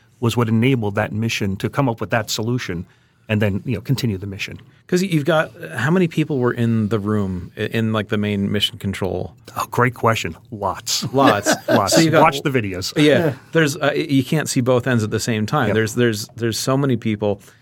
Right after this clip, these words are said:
Speaker 2: everyone acting like they've done this a million times
Speaker 1: Yes.
Speaker 2: before. Not just for each mission before, but, like,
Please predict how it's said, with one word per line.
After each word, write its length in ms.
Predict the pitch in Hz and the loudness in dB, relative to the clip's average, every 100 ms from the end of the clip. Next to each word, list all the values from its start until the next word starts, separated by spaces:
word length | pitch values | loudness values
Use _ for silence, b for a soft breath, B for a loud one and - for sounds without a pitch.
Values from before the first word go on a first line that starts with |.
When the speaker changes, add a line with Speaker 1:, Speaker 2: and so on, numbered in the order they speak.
| b b - | b b -4
Speaker 2:
everyone 380 | 135 160 156 139 | -2 2 2 2
acting 400 | 117 123 123 110 | 0 2 2 2
like 160 | 107 | 0
they've 200 | 110 101 | 0 0
done 220 | 120 113 101 | 0 0 0
this 180 | 98 | -2
a 80 | - | -2
million 360 | 104 107 98 98 | 0 0 0 0
times 220 | 101 101 | 0 0
Speaker 1:
Yes. 40 | |
Speaker 2:
before. 380 | - 98 104 - | -4 -4 -4 -2
Not 220 | 110 170 | 0 0
just 180 | 175 165 | 0 -2
for 100 | - | -2
each 220 | 131 123 131 | -2 -2 0
mission 240 | 123 120 | 0 0
before, 400 | 107 - 113 104 | 0 0 0 2
but, 140 | 101 | 0
like, 260 | 107 107 | 0 -2